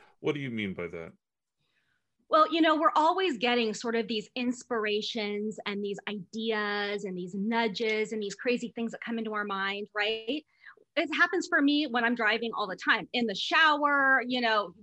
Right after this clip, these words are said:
Speaker 2: listening, watching T V. Like, I, I try to always have a pad of paper with me and a pen. Like, I have one here right now, even though I'm, uh, talking to you, because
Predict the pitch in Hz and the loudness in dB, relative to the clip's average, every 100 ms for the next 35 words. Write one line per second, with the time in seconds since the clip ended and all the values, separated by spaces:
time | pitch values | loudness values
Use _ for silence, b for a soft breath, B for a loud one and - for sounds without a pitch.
0 | 185 _ 233 240 269 277 262 254 247 233 | -20 _ -8 -2 -2 0 -2 -2 -6 -8
1 | 233 233 269 269 233 - 214 202 320 294 | 0 2 2 0 -6 -4 -6 0 0 2
2 | 226 - - - - - 233 247 - 294 | 0 2 0 0 -12 -2 -2 -2 -2 -2
3 | 262 269 339 349 269 233 - 233 233 226 | 0 -2 -2 -2 -2 -2 0 -2 0 -4
4 | 233 226 233 214 202 196 220 175 180 - | -4 -6 -4 -6 -8 -8 -8 -6 -8 -8
5 | 190 190 185 214 196 180 185 180 240 214 | -8 -8 -10 -8 -6 -8 -8 -6 -4 -4
6 | 196 185 - 185 175 - 196 _ 220 208 | -6 -8 -6 -8 -6 -8 -8 _ 0 0
7 | 208 190 190 196 269 - B B B B | -2 -8 -6 -6 -8 -10 B B B B
8 | 277 269 254 | -2 2 0